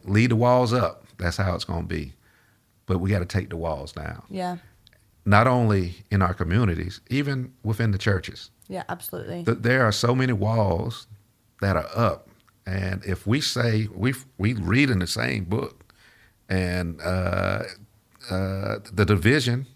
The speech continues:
Speaker 1: what's been built up over the years, it has to be torn down.
Speaker 2: Yeah. Why do you think society is so sensitive when you bring up race or when you
Speaker 1: It,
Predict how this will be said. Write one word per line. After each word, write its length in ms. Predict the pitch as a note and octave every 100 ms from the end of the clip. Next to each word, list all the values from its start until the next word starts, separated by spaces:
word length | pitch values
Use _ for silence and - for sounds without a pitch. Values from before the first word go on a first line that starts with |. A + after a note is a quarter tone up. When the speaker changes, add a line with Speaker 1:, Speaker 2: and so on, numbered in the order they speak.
| _ _ _ _ _ _
Speaker 1:
what's 180 | G#2
been 200 | - G#2
built 300 | F#2 A#2+ A#2+
up 180 | B2 G#2+ F#2+
over 220 | A2 G#2+
the 80 | F2
years, 580 | G#2 C#3 G#2 F#2+ A2 - _ _ _
it 120 | F2
has 260 | E2+ B2+ -
to 60 |
be 120 | F2+ E2+
torn 320 | E2+ D#2+ D2+
down. 320 | D#2 D#2 F#2+ _ - _ -
Speaker 2:
Yeah. 280 | F#3+ F#3+ F3+ -
Why 240 | G3 G#3+
do 60 | B3+
you 100 | B3
think 260 | - G#3+
society 540 | - F#3+ G3 F3 F3 D#3+
is 100 | D#3+
so 180 | F3+ E3
sensitive 640 | - E3 E3 D#3 D3 E3+
when 120 | D#3+
you 60 | C#3+
bring 280 | D3+ C#3 B2
up 180 | B2+ - _ _ _ _
race 520 | D#3 F#2+ D#3 - - -
or 200 | E3 D3
when 140 | D3
you 280 | D3+ C#3 D#3+ - _ _ _ _ _ _ _
Speaker 1:
It, 220 | B2 -